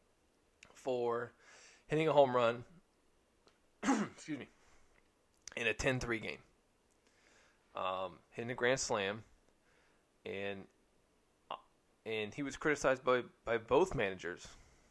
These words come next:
'cause it was a three oh count. And w-,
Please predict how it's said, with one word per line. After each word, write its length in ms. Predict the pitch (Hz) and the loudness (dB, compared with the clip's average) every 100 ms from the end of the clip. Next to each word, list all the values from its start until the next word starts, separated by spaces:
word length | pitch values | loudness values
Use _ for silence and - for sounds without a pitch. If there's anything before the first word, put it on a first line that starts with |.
| _ _ _ _ _ _ _ | _ _ _ _ _ _ _
'cause 160 | - 120 | -8 -6
it 40 | |
was 100 | 113 | -4
a 60 | 120 | -6
three 260 | - 131 127 | -4 2 2
oh 80 | |
count. 340 | 120 160 143 - - - _ _ _ _ _ _ _ _ _ - - _ _ - | 4 2 0 -2 -12 -20 _ _ _ _ _ _ _ _ _ -20 -20 _ _ -4
And 480 | 117 117 117 110 107 - _ _ _ _ _ _ _ _ _ _ | 0 0 0 -4 -12 -18 _ _ _ _ _ _ _ _ _ _
w-, 140 | - | -18